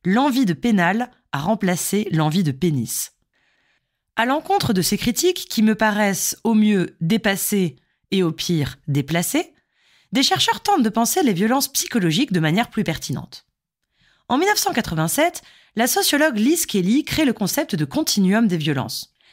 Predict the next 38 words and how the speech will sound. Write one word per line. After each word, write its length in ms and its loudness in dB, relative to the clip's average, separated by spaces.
Elle 120 2
montre 280 0
qu'il 180 -2
n'y 100 2
a 60 0
pas 240 -2
de 80 -4
différence 480 -2
de 100 0
nature 640 0
entre 240 -2
les 100 2
violences 340 0
psychologiques 640 -2
et 20 0
les 80 0
violences 380 0
physiques, 580 -2
mais 160 2
qu'il 220 -4
y 60 2
a 160 2
une 160 2
dynamique 720 2
de 100 0
violence. 560 -4
Il 160 2
faut 220 0
les 120 2
penser 600 -2
ensemble 640 0
plutôt 260 0
que 100 0
les 140 2
hiérarchiser. 800 -2
On 80 2
comprend 400 0
alors 480 0